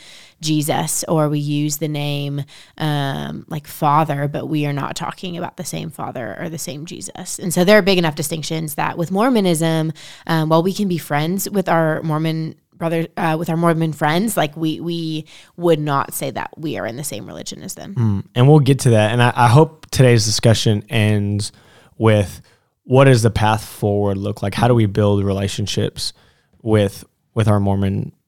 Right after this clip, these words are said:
Speaker 2: Mormon friends? And so, but let's, let's start where we did last time on kind of how, how did the Church of Latter-day Saints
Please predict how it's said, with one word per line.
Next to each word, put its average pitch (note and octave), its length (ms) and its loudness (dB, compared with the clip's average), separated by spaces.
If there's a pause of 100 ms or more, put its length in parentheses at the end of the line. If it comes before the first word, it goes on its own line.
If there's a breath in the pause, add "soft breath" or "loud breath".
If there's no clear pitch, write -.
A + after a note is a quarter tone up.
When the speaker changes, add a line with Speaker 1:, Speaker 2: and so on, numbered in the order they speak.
Speaker 2:
Mormon G#2+ 360 -2
friends? G#2 680 -4 (100)
And A#2 140 4
so, D3 100 8
but D#3 160 6
let's, F#3 400 2
let's F3 200 2
start F#3+ 260 6
where D3+ 180 8
we C#3+ 120 8
did B2+ 480 8 (520 soft breath)
last A#2+ 320 4
time A2 400 4
on A2+ 600 4 (160)
kind C3+ 180 4
of A2+ 280 4 (800 soft breath)
how, F#3 400 4
how D3+ 260 6
did G3 220 6
the C#3+ 120 8
Church C3 420 4
of A2 180 4
Latter-day A2 480 6
Saints G#2+ 720 0